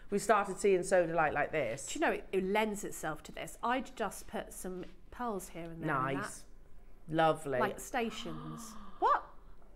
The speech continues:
Speaker 1: Under ten pounds, but Ross didn't mean this strand, he meant everything, all the auctions thus far. Um, what's the meterage on this? 'Cause it's clearly meterage.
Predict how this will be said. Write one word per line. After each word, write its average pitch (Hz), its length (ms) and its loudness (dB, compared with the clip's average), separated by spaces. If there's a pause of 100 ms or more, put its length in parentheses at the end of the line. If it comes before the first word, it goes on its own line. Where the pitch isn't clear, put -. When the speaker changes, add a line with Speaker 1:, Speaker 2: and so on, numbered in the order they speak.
(360)
Speaker 1:
Under 381 440 6
ten 381 340 6
pounds, 330 400 6
but 285 200 6
Ross 311 240 6
didn't 311 280 4
mean 311 280 6
this 285 180 4
strand, 254 380 4
he 254 140 2
meant 240 300 6
everything, 226 640 4
all 220 260 10
the 226 160 6
auctions 208 480 4
thus 190 260 4
far. 170 280 6 (240)
Um, 277 220 4
what's - 240 6
the 466 80 8 (140)
meterage 226 460 6
on 165 120 4
this? 165 180 4
'Cause 214 160 2
it's - 100 -4
clearly 277 340 0
meterage. 160 580 0